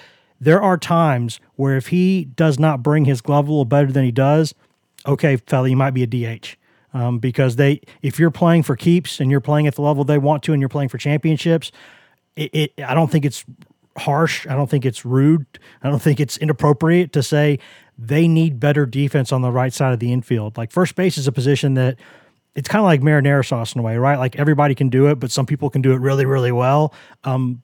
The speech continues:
but you can't burn it. Like, you gotta, you gotta be solid over there. You gotta make solid plays. And he's kicked the ball around too much this season, had too many errors for that position.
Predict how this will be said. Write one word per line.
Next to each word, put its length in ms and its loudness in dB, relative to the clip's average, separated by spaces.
but 160 -2
you 140 -4
can't 340 0
burn 340 0
it. 200 -10
Like, 220 -4
you 60 -4
gotta, 280 0
you 100 -4
gotta 260 4
be 280 2
solid 580 0
over 220 -8
there. 260 -20
You 140 -6
gotta 240 0
make 180 0
solid 460 2
plays. 480 -4
And 380 -4
he's 300 -4
kicked 260 -4
the 60 -6
ball 240 4
around 280 2
too 140 -4
much 280 -2
this 120 -6
season, 240 -6
had 160 -4
too 140 -4
many 160 -2
errors 220 -4
for 100 -6
that 140 -4
position. 440 -2